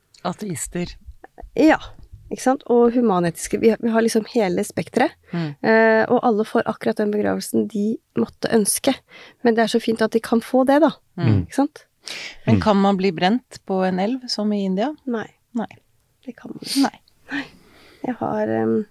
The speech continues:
Speaker 2: jeg har, <laughs> eh, Nordens paganister, altså pagans hednings-, hedningene, <laughs>
Speaker 1: Ja.
Speaker 2: som jeg har, eh, hatt en del, eh, kontakt med. For der
Speaker 1: Jeg visste
Speaker 2: har
Speaker 1: ikke at de fantes engang, men det, selvfølgelig gjør de det.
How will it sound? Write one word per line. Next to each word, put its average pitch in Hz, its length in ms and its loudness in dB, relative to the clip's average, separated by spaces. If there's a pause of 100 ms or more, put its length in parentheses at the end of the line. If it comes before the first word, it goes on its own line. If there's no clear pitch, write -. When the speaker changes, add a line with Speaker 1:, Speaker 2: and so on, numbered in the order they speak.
(800)
Speaker 2:
jeg 262 100 2
har, 226 420 2
<laughs> - 1000 -4
eh, 208 480 0 (400)
Nordens 226 440 2
paganister, 240 680 2
altså 220 540 2
pagans 226 640 0
hednings-, 196 840 -4
hedningene, 208 540 0 (160)
<laughs> - 160 -8
Speaker 1:
Ja. 247 280 0 (220)
Speaker 2:
som 233 340 -2
jeg 233 120 0
har, 110 240 -2
eh, 220 400 -2
hatt 214 240 -8
en 214 140 2
del, 196 300 0
eh, 202 120 0
kontakt - 460 -6
med. 202 260 0
For 220 80 -4
der 214 100 2
Speaker 1:
Jeg 214 120 4
visste 208 80 2
Speaker 2:
har 190 60 2
Speaker 1:
ikke 175 80 2
at 156 60 2
de 165 100 0
fantes 139 320 -2
engang, 196 300 -2
men 214 120 0
det, 214 240 4
selvfølgelig 185 400 -2
gjør 165 80 0
de 175 60 -2
det. 202 160 -2